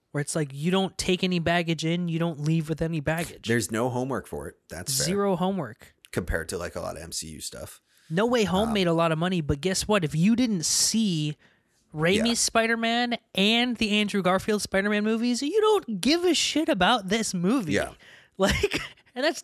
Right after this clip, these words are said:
Speaker 1: twenty years of Spider-Man <laughs> movies you gotta watch before you get to
Speaker 2: Yeah,
Speaker 1: this end
Speaker 2: that's
Speaker 1: point.
Speaker 2: not nothing. Yeah, yeah, yeah. Um, I feel like what in,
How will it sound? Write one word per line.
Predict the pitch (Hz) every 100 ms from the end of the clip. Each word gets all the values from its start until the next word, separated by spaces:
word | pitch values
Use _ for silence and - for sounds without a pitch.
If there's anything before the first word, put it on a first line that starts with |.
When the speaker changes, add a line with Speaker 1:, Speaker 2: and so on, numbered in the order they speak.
| -
Speaker 1:
twenty | - 269 294
years | 269 240 302 240
of | 233
Spider-Man | - 240 269 214 214 -
<laughs> |
movies | 220 202 196
you | 202
gotta | 208 185
watch | 185 233 - - - -
before | 202 - 220
you | 196
get | 156 247
to | -
Speaker 2:
Yeah, | 190
Speaker 1:
this | 220 208
end | 339
Speaker 2:
that's | - 151
Speaker 1:
point. | 120
Speaker 2:
not | 104 95
nothing. | 95 95 - 90
Yeah, | 92 50
yeah, | - - - - - 98
yeah. | 113 101 92
Um, | 90 - _ _ _ _ _ _ _ _ _ _ _ _ _ _ _ _ 123
I | 143
feel | - 208
like | 214 175
what | 113 110 113
in, | 117 110